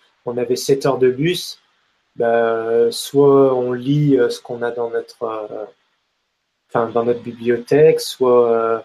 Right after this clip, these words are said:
soit on regarde le paysage, soit on discute, on refait le monde, on fait des dessins. En fait, il y a toujours plein de choses à faire. Il faut juste pas se dire, euh, « Mince, j'ai sept heures de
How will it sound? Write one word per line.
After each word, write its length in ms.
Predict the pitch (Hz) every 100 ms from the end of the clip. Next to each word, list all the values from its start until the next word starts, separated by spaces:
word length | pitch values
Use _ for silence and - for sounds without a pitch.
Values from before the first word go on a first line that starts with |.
| _ _ _ _
soit 180 | - 123
on 80 |
regarde 340 | 117 120 120 117
le 120 | 117
paysage, 680 | - 120 113 120 135 151 -
soit 100 | 120
on 80 | 120
discute, 680 | 120 113 - 127 135 139 127
on 80 |
refait 300 | 113 117 -
le 100 | 113 -
monde, 260 | 117 127
on 100 | 123
fait 180 | 117 123
des 120 | 120
dessins. 320 | 117 117 - 131
En 60 |
fait, 240 | 123 156 156
il 60 |
y 40 | 131
a 20 |
toujours 260 | 143 147 -
plein 140 | 165
de 60 | 151
choses 260 | 180 165
à 60 | 123
faire. 340 | - 131 127 - _ _ _ _ _ -
Il 100 | 113
faut 200 | - 135
juste 300 | 139 151 -
pas 140 | 143
se 80 | 123
dire, 320 | 131 151 139
euh, « 180 | 120 117
Mince, 380 | 123 135 139 -
j'ai 120 | 117
sept 300 | - - -
heures 160 | 123 117
de 120 | 120